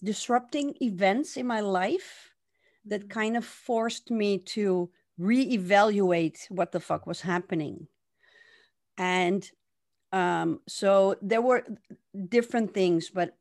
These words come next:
Speaker 1: um, um, my, my father died. Uh, I, uh, got burned out, uh, from my job. That was, I think, the, the most painful and the biggest lesson, and I've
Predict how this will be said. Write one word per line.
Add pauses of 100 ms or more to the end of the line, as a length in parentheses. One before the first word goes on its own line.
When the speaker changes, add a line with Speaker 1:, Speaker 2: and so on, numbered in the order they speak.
(260)
Speaker 1:
um, (480)
um,
my, (140)
my
father
died. (800)
Uh,
I, (100)
uh,
got
burned
out, (240)
uh,
from
my
job. (100)
That
was,
I (140)
think, (120)
the, (500)
the
most (320)
painful (240)
and
the
biggest
lesson,
and
I've